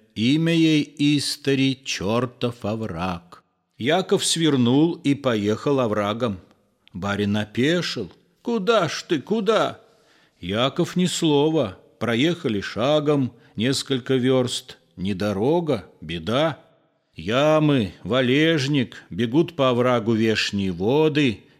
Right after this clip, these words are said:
деревья шумят. Стали лошадки, и дальше ни шагу. Сосны стеной перед ними торчат. Яков, не глядя на барина бедного, начал коней отпрягать.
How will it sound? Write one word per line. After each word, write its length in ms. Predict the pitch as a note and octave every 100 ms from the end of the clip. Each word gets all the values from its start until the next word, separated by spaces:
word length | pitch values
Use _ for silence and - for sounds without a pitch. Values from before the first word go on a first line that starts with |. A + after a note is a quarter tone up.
| -
деревья 720 | G2 F#2 G#2+ D3 D#3 D3 D3
шумят. 720 | - D#3 C#3 C3+ A#2 F#2+ - - _ _ _ _
Стали 760 | - - - - G2+ B2 A#2+ A2
лошадки, 880 | G#2 G2 - G2 F2+ - - E2+ - _ -
и 160 | G#2+
дальше 800 | E2 A2 C#3 C#3+ - - B2+ B2+ -
ни 240 | D#2 F#2 A#2+
шагу. 720 | - - F#2 F2 D#2+ F2 D#2+ _ _ _ _ - - -
Сосны 800 | - G#2 B2+ C#3 B2+ - A#2+ B2
стеной 600 | - - B2+ A#2 C3 B2
перед 360 | B2 A#2+ A2+
ними 320 | A2 B2 A#2+
торчат. 760 | A#2+ A2 A2+ - G#2+ A#2 A2 - - - -
Яков, 520 | B2 D3+ D3+ D#3+ -
не 140 | D3 C#3+
глядя 460 | C#3 D#3+ E3 D3
на 180 | D#3 D3
барина 480 | C3 E3 D3+ D3+ C#3+
бедного, 880 | A#2 C3+ F3 D#3+ F3 F3+ F3 F3 - - A2
начал 600 | C3+ D#3+ E3+ - E3+ D3+
коней 580 | E3+ D#3 D3 G3 F3+
отпрягать. 760 | D#3 - D3 B2+ C3 G#2+ -